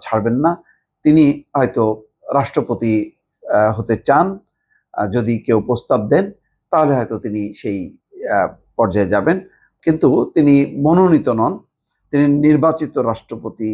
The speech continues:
হতে চান ক্ষমতা সহ। এমন একটি আলোচনা আছে। এটা যে তিনি চান এমন কোথাও প্রকাশ করেননি, বরং তিনি লন্ডনে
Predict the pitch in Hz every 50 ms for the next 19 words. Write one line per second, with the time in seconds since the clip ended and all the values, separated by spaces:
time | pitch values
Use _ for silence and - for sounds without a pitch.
0 | - - _ - 123 117 143 143 - 180 185 202 - - _ _ _ _ _ _
1 | _ - - 156 147 135 95 104 104 - - - 101 92 90 80 - _ _ _
2 | _ _ _ _ _ _ _ _ _ _ _ _ _ _ _ _ - 139 143 156
3 | 180 185 185 175 - - 185 196 196 - - 143 143 143 143 143 139 120 113 101
4 | 104 101 - - 98 80 - _ _ _ _ _ _ _ _ - 135 131 139 147
5 | 139 131 147 135 139 143 139 139 139 139 - 156 156 170 175 165 170 160 - -
6 | 135 127 117 127 135 131 135 127 - - - 147 151 151 143 - _ _ _ -
7 | - - 123 117 - - - 117 113 117 135 147 170 214 254 - _ _ _ _
8 | - - _ _ _ _ _ _ _ _ _ - 120 123 143 170 214 214 151 123
9 | 147 - - _ _ _ _ _ _ _ _ _ _ _ _ _ 151 147 160 160
10 | 156 139 131 131 135 151 175 185 190 175 143 120